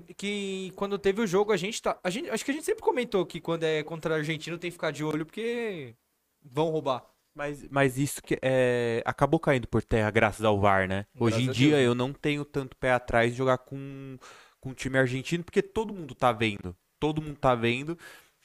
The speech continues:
Speaker 2: E então isso acaba inibi-, inibindo erros e mau caratismo, né? Então eu acho que,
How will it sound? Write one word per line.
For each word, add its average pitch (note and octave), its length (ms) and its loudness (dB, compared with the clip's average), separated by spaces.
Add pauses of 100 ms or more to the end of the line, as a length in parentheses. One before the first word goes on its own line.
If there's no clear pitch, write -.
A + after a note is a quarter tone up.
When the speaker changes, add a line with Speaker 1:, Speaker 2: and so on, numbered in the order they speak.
(200)
Speaker 2:
E B2+ 460 -2 (1300)
então D3+ 500 -2 (120)
isso E3+ 200 0
acaba F3+ 300 2
inibi-, D3+ 440 -4
inibindo C#3+ 680 2
erros E3 500 2
e D#3+ 200 -8 (160)
mau D3 200 2
caratismo, C3+ 720 -2
né? G2+ 260 -6
Então G#2 560 -4
eu G#2+ 40 2
acho G#2+ 260 -2
que, A2+ 380 -6